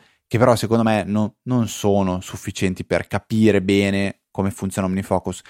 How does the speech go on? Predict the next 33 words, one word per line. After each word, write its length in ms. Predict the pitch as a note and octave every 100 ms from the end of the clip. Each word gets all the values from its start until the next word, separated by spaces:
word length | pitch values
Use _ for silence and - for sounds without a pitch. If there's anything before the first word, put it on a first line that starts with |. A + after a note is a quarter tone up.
| - - -
soprattutto 540 | B2+ C3+ C#3 B2+ C#3
se 120 | A2+
siete, 420 | G#2 G#2 A2 G#2 D#2
eh, 400 | F#2 F2+ - -
nuovi 460 | G2 G#2 F2+ E2+ -
a 220 | - D#2+
questa 200 | E2 F#2+
applicazione. 600 | F#2 F#2 F#2 - F2+ D#2+ - _ _ _
Se 140 | - A2
invece, 600 | A#2+ C3 A2+ G#2 F#2 -
ehm, 960 | F#2+ F2+ F2+ F2+ F2 E2+ F2+ F#2+ F#2 - - - - -
usate 440 | G#2 G#2+ A2+ G#2+
già 280 | G2 G2+ G2
simili, 560 | - A2+ G2+ G#2 B2 B2 - _ _ _ _ _ _ _ -
tipo 380 | G2+ F#2 F2+ F2+
Todoist, 580 | F#2+ F#2 F#2 G#2 G2
tipo 220 | G2+ F#2+ F#2
Things, 420 | - F#2 F#2 -
ecco, 520 | G#2+ - E2+ - F#2
allora 240 | G2+ G#2+
forse 240 | G#2 G#2 G2
quindici 320 | G#2 G#2 A#2
giorni 480 | G#2+ G2+ G2 F#2+ F#2
di 100 | G2+
uso 160 | G2+
intensivo 520 | G2 F#2 A2 - F#2 F2+
possono 420 | F2 F2 F2 D#2
essere, 500 | - - E2 D#2 - _ _ _
possono 360 | G2+ G2 G#2 F#2+
essere 240 | - F2+
utili 260 | F2 F2+ F2+
per 160 | F2+
provarlo. 580 | - F2 D#2 D#2 D#2+